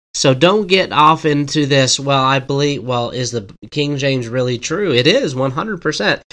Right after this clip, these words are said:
And we need to make sure we have that rock solid in our minds. It's because God is able to preserve his word. God's able to,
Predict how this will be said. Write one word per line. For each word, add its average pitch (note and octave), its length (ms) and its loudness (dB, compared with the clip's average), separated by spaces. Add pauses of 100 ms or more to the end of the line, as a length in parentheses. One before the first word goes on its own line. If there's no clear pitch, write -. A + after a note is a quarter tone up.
(220)
And D3 240 4
we F#3 140 4
need F3 300 2
to D#3 100 0
make D3 240 0
sure E3 240 0
we C#3 140 0
have C3+ 160 0
that A2+ 180 -4
rock C3 300 0
solid C3+ 320 0
in A#2 80 0
our A#2 80 0
minds. C3 400 0
It's A#2+ 100 -8
because A#2 340 -6
God B2 280 -2
is A#2 100 -2
able A#2+ 240 -2
to A#2 180 -8
preserve A#2 540 -2
his A#2 160 -4
word. G#2+ 240 -4
God's A2+ 300 -4
able A#2 240 -4
to, A2 280 -4